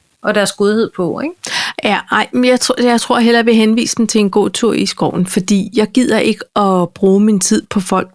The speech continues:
Speaker 2: der fornedrer sig
Speaker 1: Tænk
Speaker 2: til
Speaker 1: på, hvordan
Speaker 2: at
Speaker 1: du kan omvende otte
Speaker 2: være
Speaker 1: personer
Speaker 2: sådan
Speaker 1: ad gangen.
Speaker 2: negativ. Ja, men det, jeg,
Speaker 1: Med
Speaker 2: jeg tvivler på,
Speaker 1: krepepapirblomster.
Speaker 2: at det italienske krepapir kan gøre underværker på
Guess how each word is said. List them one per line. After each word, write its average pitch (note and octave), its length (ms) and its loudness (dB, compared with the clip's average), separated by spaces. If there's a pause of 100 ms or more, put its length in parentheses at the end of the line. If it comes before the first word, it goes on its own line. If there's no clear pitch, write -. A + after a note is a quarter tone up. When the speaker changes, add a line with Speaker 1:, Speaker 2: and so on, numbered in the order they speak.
Speaker 2:
der F#3+ 180 0 (800)
fornedrer F#3+ 580 0
sig G3+ 160 0
Speaker 1:
Tænk B3+ 120 2
Speaker 2:
til G#3 80 0
Speaker 1:
på, - 140 4
hvordan A3 340 0
Speaker 2:
at - 60 0
Speaker 1:
du A#3+ 60 -2
kan A#3+ 260 -2
omvende G#3+ 580 -2 (360)
otte G#3 260 2
Speaker 2:
være B3 100 -8
Speaker 1:
personer F3+ 160 0
Speaker 2:
sådan G3+ 200 0
Speaker 1:
ad F#3+ 60 0
gangen. D#3+ 340 -4
Speaker 2:
negativ. - 100 -18 (400)
Ja, F3 200 -4
men F#3 160 -4
det, G3+ 180 -2
jeg, G3+ 180 0
Speaker 1:
Med G3+ 100 -4
Speaker 2:
jeg G3 180 0
tvivler A3 400 2
på, G3 80 -6
Speaker 1:
krepepapirblomster. G#3+ 360 0
Speaker 2:
at F#3+ 140 -4 (640)
det G#3+ 60 0
italienske G3 520 0
krepapir G3 720 -2
kan G3+ 200 -4
gøre F#3+ 180 2
underværker F#3 560 0
på F#3 180 -6